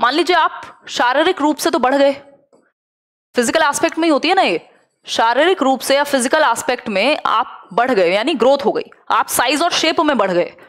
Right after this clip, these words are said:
ठीक है, मान लिया growth हो गई। क्या ये development है? सारा growth development है?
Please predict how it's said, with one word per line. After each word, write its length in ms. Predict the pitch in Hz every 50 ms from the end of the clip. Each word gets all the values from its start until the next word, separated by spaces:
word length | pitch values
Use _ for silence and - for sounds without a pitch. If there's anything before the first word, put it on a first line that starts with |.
| - - - _ _ -
ठीक 140 | 254 277
है, 60 | 311 277
मान 140 | 254 247
लिया 100 | 262 285
growth 200 | 269 254 262 262 262 262
हो 60 | 233
गई। 120 | 247 262 262 - - - - - _ _ _
क्या 180 | - 370 381 440
ये 200 | 453 370 403 392
development 560 | 294 277 262 294 320 320 349 392 392 311 -
है? 140 | 339 370 226
सारा 440 | - - - 311 254 240 277 349 415
growth 380 | 269 320 349 370 381 - -
development 560 | 190 254 262 320 320 311 311 311 330 339 302 -
है? 180 | 349 320 196